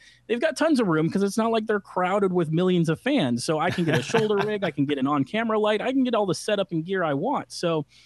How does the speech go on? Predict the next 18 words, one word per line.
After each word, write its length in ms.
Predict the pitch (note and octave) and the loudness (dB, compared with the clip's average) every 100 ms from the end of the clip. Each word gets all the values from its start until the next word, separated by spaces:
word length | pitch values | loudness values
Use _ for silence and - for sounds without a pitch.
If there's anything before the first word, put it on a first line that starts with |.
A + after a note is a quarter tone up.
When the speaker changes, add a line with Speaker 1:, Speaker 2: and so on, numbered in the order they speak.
| _ _ - | _ _ -6
Speaker 1:
uh, 140 | F3+ F3 | -4 -2
for 160 | F3+ | -2
me, 240 | E3+ A#3+ A#3 | 0 0 -2
I 100 | F3+ | -4
feel 200 | G3 F#3 | -2 -4
like 160 | F3 | -4
it's 140 | D3 - - | -6 -8 -4
an 100 | D#3 | 0
easier 360 | D#3 D#3 D3+ | 0 0 -2
time. 380 | C3 C#3 C#3 C#3 B2+ | -2 -2 0 -2 -4
I 100 | B2+ | -6
feel 240 | D#3 D#3+ | -2 -2
like, 340 | D3 C#3+ - _ _ _ _ _ | 0 -2 -4 _ _ _ _ _
uh, 300 | C#3 C#3 C3 C3 - | -2 0 0 -2 -4
if 240 | D3+ C3 - | -6 -4 -2
I'm 200 | D3+ C#3+ | 0 0
doing 360 | C3 C#3 F3 | 2 2 2
that, 280 | F3+ F#3+ G#3 | 0 -2 -4